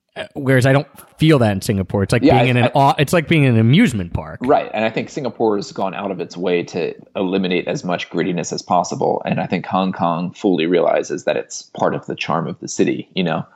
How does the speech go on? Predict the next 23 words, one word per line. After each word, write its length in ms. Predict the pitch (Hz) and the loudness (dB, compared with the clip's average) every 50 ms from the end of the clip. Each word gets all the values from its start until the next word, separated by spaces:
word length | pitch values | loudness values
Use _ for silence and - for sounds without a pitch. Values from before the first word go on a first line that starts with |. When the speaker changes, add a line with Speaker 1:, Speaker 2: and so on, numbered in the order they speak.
| _ _ _ - _ _ _ _ _ _ - | _ _ _ -20 _ _ _ _ _ _ -4
Speaker 2:
Um, 560 | - 101 98 92 90 87 82 82 80 - - - _ _ - | -2 0 0 0 0 -2 -4 -6 -8 -10 -12 -16 _ _ -4
and, 440 | 101 98 90 87 82 76 71 - - _ _ _ _ _ _ _ _ - 127 | -2 -2 -2 -2 -4 -8 -8 -10 -14 _ _ _ _ _ _ _ _ -8 -4
gee, 260 | 110 104 123 123 113 - | 0 2 4 4 4 4
I 200 | 67 71 110 110 | 2 0 0 2
think 180 | - 156 127 | 0 0 2
there's 200 | - 104 95 - | 2 2 2 2
more 600 | 104 104 104 104 104 101 95 92 87 87 87 - _ _ _ _ | 2 2 4 4 4 4 4 4 4 2 0 -4 _ _ _ _
landscape 720 | 143 156 98 95 98 98 101 101 - - 117 107 123 - 139 | -6 -2 0 2 2 2 0 -2 0 2 2 2 2 2 0
in 60 | 123 | 0
Hong 240 | 123 120 113 117 - | 0 0 -2 0 0
Kong, 240 | 135 123 123 123 | 0 0 0 0
so 160 | 123 - 85 80 | 0 0 0 0
it 120 | - - | 2 2
feels 220 | - 101 95 - | 2 2 2 2
more 140 | - 92 90 | 2 0 0
dramatic. 500 | 87 - 87 85 87 87 87 - 120 - - | 0 0 0 0 2 2 2 2 0 -2 -2
I 60 | 95 | -2
mean, 120 | 95 98 95 | -2 -2 -2
Hong 160 | - 127 143 | 0 0 0
Kong 200 | - - - 80 | 0 0 -2 -2
Harbor 360 | - 107 110 110 - 76 78 | 0 0 2 2 2 2 2
is 160 | 76 71 - 80 | 2 0 2 2
as 260 | 85 85 95 - | 0 0 0 -4